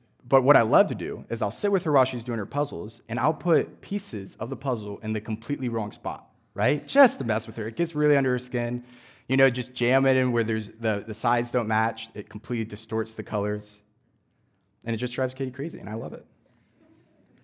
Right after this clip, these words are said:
And that's kind of what's happening here with the Corinthian church,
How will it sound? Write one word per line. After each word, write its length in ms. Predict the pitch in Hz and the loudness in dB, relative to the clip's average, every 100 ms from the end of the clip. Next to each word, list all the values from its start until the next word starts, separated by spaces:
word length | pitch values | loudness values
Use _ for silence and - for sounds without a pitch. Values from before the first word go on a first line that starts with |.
| _ - - _ _ _ | _ -20 -20 _ _ _
And 100 | 151 | 4
that's 140 | 214 - | 4 6
kind 140 | 233 | 4
of 80 | 175 | 6
what's 160 | 175 | 2
happening 380 | - 151 208 123 | 2 2 2 2
here 160 | 113 120 | 2 0
with 140 | 127 | 0
the 60 | 120 | -2
Corinthian 440 | - 120 127 123 | -2 -2 0 0
church, 560 | 120 160 - - - | 0 -2 -2 -8 -16